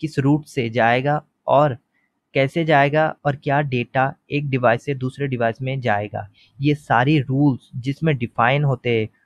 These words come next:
उसको ही आईपी या फिर इंटरनेट प्रोटोकॉल कहा जाता है। मतलब ये है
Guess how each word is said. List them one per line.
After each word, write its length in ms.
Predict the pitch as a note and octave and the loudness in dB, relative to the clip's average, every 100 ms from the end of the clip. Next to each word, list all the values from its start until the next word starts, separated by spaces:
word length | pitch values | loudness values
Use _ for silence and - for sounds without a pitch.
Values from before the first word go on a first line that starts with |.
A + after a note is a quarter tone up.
| _ | _
उसको 340 | C#3+ - - D#3 | -8 -8 0 2
ही 300 | D#3 B2+ A2 _ _ _ _ _ _ _ - | 4 0 -4 _ _ _ _ _ _ _ -2
आईपी 480 | B2 C3+ - B2 A2+ | 0 0 -4 -4 0
या 80 | A2+ | 0
फिर 160 | C#3 | -2
इंटरनेट 480 | - B2+ A#2+ B2+ C#3+ - | -2 -4 -2 -2 -2 -4
प्रोटोकॉल 400 | A2+ A2+ B2+ C#3 | -4 0 0 2
कहा 300 | B2 G#2+ G#2 | 0 0 2
जाता 260 | G2+ G2+ | 0 0
है। 260 | G2+ G#2 G2+ _ _ - | -2 -2 -8 _ _ -6
मतलब 320 | B2+ E3+ F3 - - | -2 0 0 -4 -8
ये 400 | B2+ A#2+ C#3 F3+ | -4 2 2 2
है 300 | E3 D#3 | 2 0